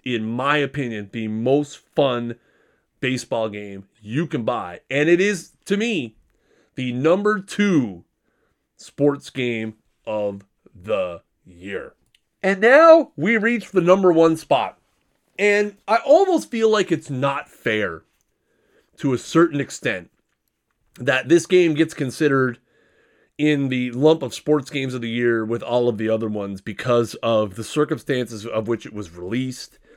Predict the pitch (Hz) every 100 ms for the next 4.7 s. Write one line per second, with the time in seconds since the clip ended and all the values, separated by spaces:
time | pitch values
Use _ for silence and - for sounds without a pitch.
0 | _ - _ - 123 123 160 196 - _
1 | - 147 185 175 - 262 320 277 - 285
2 | 277 233 190 160 175 175 156 127 123 _
3 | _ _ _ - 123 - - 143 - 185
4 | 190 180 151 156 147 123 110